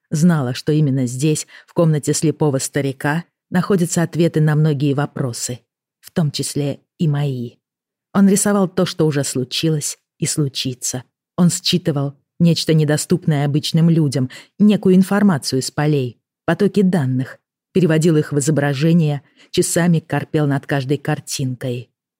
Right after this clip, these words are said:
И потому до сих пор жил, ощущал нужность происходящего, чувствовал, что пока рисует,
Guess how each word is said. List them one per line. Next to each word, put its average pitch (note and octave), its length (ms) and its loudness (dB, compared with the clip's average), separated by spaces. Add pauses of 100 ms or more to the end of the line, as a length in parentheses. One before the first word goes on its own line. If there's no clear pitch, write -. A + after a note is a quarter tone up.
(320)
И G3 140 2
потому F3 400 0
до D3+ 100 2
сих - 240 -4
пор D#3 200 -2
жил, C#3 400 -4 (340)
ощущал E3 580 0
нужность D3+ 460 2
происходящего, D3 920 -2 (260)
чувствовал, D3+ 520 0
что - 180 -6
пока C#3 340 -4
рисует, D#3+ 580 -2